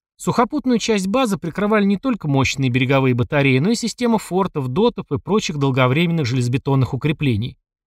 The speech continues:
Не только с моря, а вообще по кругу. Даже если противник высадился бы где-то в стороне, он все равно имел бы дело с сильными долговременными укреплениями мощной артиллерии, готовой к ведению кругового обстрела.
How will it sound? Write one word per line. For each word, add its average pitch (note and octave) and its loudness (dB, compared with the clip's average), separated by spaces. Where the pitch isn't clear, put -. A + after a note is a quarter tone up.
Не G#3 0
только D#4 -2
с - -8
моря, C3 2
а - 2
вообще F3+ -2
по E3+ -2
кругу. B2 -4
Даже D3 4
если D3+ -2
противник D#3 0
высадился D3 -2
бы C#3+ 0
где-то D3 -4
в - -12
стороне, E3+ 0
он F#3+ 0
все A3+ 0
равно B3+ 2
имел A#3+ 4
бы G3 0
дело G#3 2
с - -4
сильными G3 -2
долговременными F3+ 2
укреплениями F#3+ 0
мощной F#3 0
артиллерии, E3+ 0
готовой C#3 0
к - -12
ведению D3 0
кругового C#3+ 2
обстрела. - -4